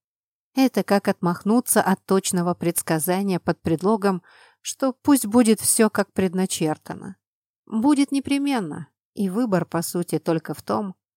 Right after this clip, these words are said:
хочешь ты обременить себя страшным знанием или же нет. Я подошла к самой границе шатра, вглядываясь в плавающего за тонкой магической преградой призрака.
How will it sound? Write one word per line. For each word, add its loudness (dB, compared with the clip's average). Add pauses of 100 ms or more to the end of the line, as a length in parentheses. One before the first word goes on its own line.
(160)
хочешь 0
ты 2
обременить 0
себя 2
страшным -2
знанием -4
или 0
же -4
нет. -8 (1000)
Я -2
подошла 0
к -10
самой -2
границе -2
шатра, -2
вглядываясь -2 (140)
в -20
плавающего 0
за 0
тонкой -2
магической -2
преградой -4
призрака. -6